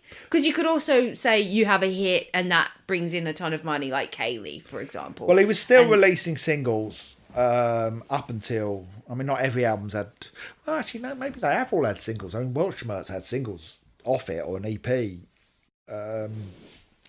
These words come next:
Speaker 2: so, yeah, but I don't, I think they're more to promote the albums rather than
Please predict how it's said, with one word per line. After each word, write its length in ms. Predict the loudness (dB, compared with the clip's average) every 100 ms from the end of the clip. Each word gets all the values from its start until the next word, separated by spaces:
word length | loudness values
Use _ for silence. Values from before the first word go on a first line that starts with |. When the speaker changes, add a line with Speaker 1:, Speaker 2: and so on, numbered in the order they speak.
| -16 -8
Speaker 2:
so, 160 | -2
yeah, 280 | 6 8 8
but 140 | 6
I 100 | 0
don't, 320 | 4 4 4 2
I 60 | -2
think 180 | -2 0
they're 120 | 0
more 300 | 6 8 6
to 120 | 4
promote 360 | -8 0 2 2
the 100 | 2
albums 600 | 4 4 2 -6 -12 -4
rather 300 | 0 0 -2
than 320 | -6 -8 -8